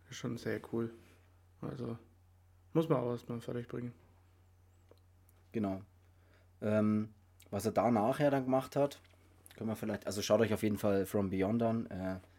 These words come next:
Speaker 2: richtig cooler Film. Danach hat er Dolls gemacht, ähm, was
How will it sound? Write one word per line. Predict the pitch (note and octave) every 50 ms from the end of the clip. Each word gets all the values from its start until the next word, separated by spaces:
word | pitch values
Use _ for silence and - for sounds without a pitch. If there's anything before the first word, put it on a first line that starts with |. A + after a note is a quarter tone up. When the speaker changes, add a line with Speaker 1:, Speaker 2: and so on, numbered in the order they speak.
| - - _ A2
Speaker 2:
richtig | A2 A2 - A#2 - -
cooler | - A2+ G#2+ G2
Film. | - - A#2 A#2+ B2 C3 C3 - - - - - - - - - - - - - - - - - - - - - - - - - - - - - -
Danach | A#2+ A2 G#2+ G#2 A#2 D3 D#3+ -
hat | E3+ D#3+ D3
er | D#3 D#3 D#3 D#3 D#3 D#3 D#3+ D#3+ D#3 C#3+ B2 G2+ D#2 C2 C#2 - - - - - - - - - C#3+ A#2 - - - - -
Dolls | B2 A#2 B2+ C3+ C3 A#2+ G2+ - - -
gemacht, | A2 F#2+ F2+ F2+ F2+ F2+ - - - - - - -
ähm, | G2 G2+ G#2+ G#2+ G#2 A2 A2+ A2+ A2 - - - - - - - - - -
was | F#2 G#2 G#2 A2+ A2 A#2+ B2 - - -